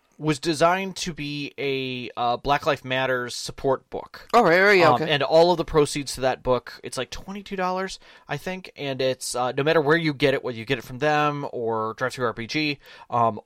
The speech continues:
Speaker 1: all of the proceeds for that go to support, um,
Speaker 2: B L M.
Speaker 1: uh, not B L M, but, uh,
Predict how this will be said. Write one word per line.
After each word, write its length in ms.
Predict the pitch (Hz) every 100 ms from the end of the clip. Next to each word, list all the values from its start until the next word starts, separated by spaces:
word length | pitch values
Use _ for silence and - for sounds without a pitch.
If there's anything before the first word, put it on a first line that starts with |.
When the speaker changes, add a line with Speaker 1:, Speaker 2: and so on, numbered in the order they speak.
| -
Speaker 1:
all 320 | 151 170 190
of 100 | 170
the 80 | 156
proceeds 460 | 160 151 147 139
for 100 | -
that 360 | 120 113 - 123
go 340 | 131 127 131
to 380 | 127 - 127 117
support, 680 | - - - 131 123 120 - -
um, 720 | 117 113 113 110 104 107 98 _
Speaker 2:
B 120 | - 135
L 120 | 110
M. 100 | 64 67 60 64 - -
Speaker 1:
uh, 60 | 151
not 320 | 147 185 185
B 120 | 208
L 120 | 220
M, 160 | 202 180
but, 220 | 151 143 -
uh, 440 | 139 135 127 127